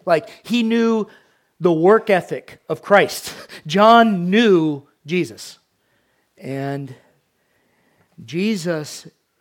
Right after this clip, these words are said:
deals a ton with material possessions. Just a ton. I mean, more than seems reasonably tolerable. He deals with possessions. This is not by accident that John is picking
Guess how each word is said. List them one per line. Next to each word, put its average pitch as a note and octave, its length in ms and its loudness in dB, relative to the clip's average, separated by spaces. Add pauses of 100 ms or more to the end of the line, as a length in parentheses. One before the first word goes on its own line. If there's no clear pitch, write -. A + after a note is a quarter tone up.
deals E3+ 400 -2
a D3 80 -10
ton E3+ 680 -8
with D3+ 200 -14
material D3 500 -10
possessions. B2+ 720 -16 (680)
Just - 500 -10 (200)
a D#3+ 180 -8
ton. C3 680 -12 (500)
I - 140 -10
mean, F#3 280 -6
more G3+ 580 -4
than D#3 220 -16
seems F3 520 -12
reasonably D#3 1400 -10
tolerable. F#3 960 0 (1400)
He - 200 -20
deals C3 480 -10
with C3 320 -14 (100)
possessions. C#3 760 -14
This C#3 140 -20
is D3 160 -20
not D3+ 220 -14
by C#3 180 -8
accident F3 520 -6
that D#3 100 -16
John C#3+ 300 -12
is C3 100 -16
picking C3+ 420 -14